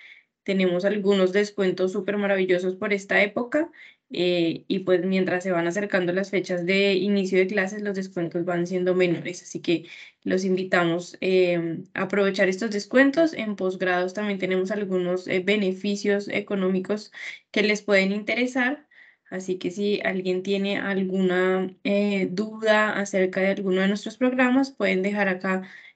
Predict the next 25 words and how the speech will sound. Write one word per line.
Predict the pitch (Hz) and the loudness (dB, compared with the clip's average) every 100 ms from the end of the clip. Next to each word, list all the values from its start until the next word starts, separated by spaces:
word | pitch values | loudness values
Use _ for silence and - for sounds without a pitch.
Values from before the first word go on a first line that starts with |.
| - | -2
em, | 190 196 190 196 202 202 196 190 - | 2 4 4 2 2 2 0 -4 -2
en | 202 208 | 0 2
el, | 202 190 185 180 | 2 4 2 2
en | 190 | 0
el | 190 185 | 0 0
formulario | 202 190 190 180 170 - | 0 0 0 0 -2 -4
también | 208 214 202 | -2 0 -2
sus | 196 190 | -4 0
datos | 214 226 226 254 233 | 4 4 2 -2 -2
o | 208 | -8
escribirnos | 208 208 185 185 185 | -6 -4 -2 -4 -4
por | 202 | -4
el | 214 | -4
chat | - 262 269 _ - - _ _ | 0 0 0 _ -20 -20 _ _
para, | - 214 220 247 247 | 2 4 4 2 -2
em, | 202 190 185 180 180 _ - | -6 -4 -4 -6 -10 _ -4
poder | 190 180 | -2 0
atender | 170 196 190 180 | -2 -2 0 0
sus | 180 175 170 | -2 -6 0
dudas | 175 180 180 - - _ - | 2 2 0 -8 -20 _ -6
respecto | 196 190 - 185 185 - 180 - - | -2 -2 -2 -4 -2 -2 -2 -2 -6
a | 180 | 0
la | 180 185 180 | 4 4 4
oferta | 175 - 170 160 - | 0 -2 -2 -2 -6
académica. | - 170 - 147 - - | -2 -2 -2 -6 -12 -16